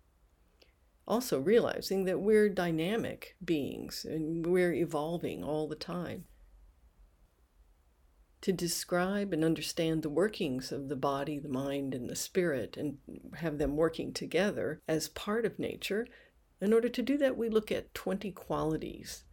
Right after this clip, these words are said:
that are present in nature, ten pairs of opposites. Things like hot and cold, heavy and light, cloudy and clear. And with this perspective,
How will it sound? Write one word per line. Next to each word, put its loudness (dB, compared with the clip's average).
that 0
are 2
present -2
in -2
nature, -4
ten 0
pairs 0
of -6
opposites. -6
Things 2
like 0
hot -6
and -6
cold, 0
heavy -4
and 0
light, 0
cloudy -2
and -4
clear. 2
And 4
with 2
this 4
perspective, -4